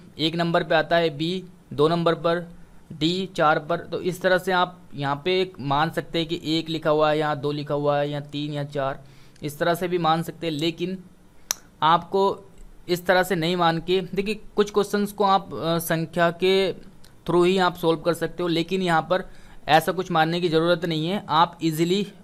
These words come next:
उंगलियों पर आप सॉल्व कर सकते हो, ठीक है। जैसे ए, ए बी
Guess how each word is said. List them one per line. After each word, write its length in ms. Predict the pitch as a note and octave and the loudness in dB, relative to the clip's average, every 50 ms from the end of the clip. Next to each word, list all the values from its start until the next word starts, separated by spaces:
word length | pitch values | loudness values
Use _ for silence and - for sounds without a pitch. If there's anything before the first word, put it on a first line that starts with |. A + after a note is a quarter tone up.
| - - | -10 -6
उंगलियों 360 | D3+ D#3+ E3+ E3+ F3 F#3+ F#3+ | -4 -2 0 2 2 2 2
पर 220 | F#3 F#3 F#3+ F3+ | 4 2 2 4
आप 360 | E3+ E3 E3 F3+ F3 - - - - - - - - - - - - - - - - | 6 6 4 4 2 -2 -16 -18 -20 -20 -20 -20 -20 -20 -20 -20 -20 -20 -20 -18 -6
सॉल्व 260 | - E3+ E3+ G3 F#3+ E3+ | -2 0 2 2 2 2
कर 160 | D#3+ F3 D3+ | 2 0 0
सकते 320 | D3+ D#3+ C3 - - C#3 | 0 -4 -8 -6 -6 -6
हो, 100 | B2+ B2+ | -4 -4
ठीक 220 | A#2+ B2+ E3 E3+ G#3 | -2 -4 0 2 2
है। 320 | G#3+ G#3 - - - - - - - - | 2 2 -2 -14 -20 -20 -20 -20 -12 -4
जैसे 240 | C#3 D3 D3 F3 F#3 | -4 -2 0 2 0
ए, 460 | F3+ - - D3+ E3 F3 F#3 G3 F#3 - - - - - - - - - - - - - - _ - - - - - | 0 0 -2 -2 2 2 2 2 0 -2 -12 -20 -20 -20 -20 -20 -20 -20 -20 -20 -20 -20 -20 _ -20 -20 -20 -10 0
ए 160 | F3 G3 G#3 G3 | 4 6 6 6
बी 380 | D#3+ D#3 F#3 G3 G3+ G3+ F#3+ | 4 0 -2 -2 -2 -4 -6